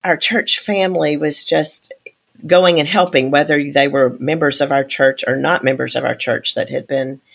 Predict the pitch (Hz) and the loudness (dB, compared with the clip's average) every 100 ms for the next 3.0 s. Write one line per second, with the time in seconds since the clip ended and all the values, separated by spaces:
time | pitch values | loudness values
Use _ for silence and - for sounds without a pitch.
0 | - _ _ - 156 147 - - 156 151 | -20 _ _ -2 2 2 0 -8 -2 2
1 | 143 143 156 _ _ _ _ 165 165 240 | 2 0 -6 _ _ _ _ 0 0 -2
2 | 233 180 - 151 151 160 175 175 - 156 | 0 0 2 0 0 0 0 0 -2 0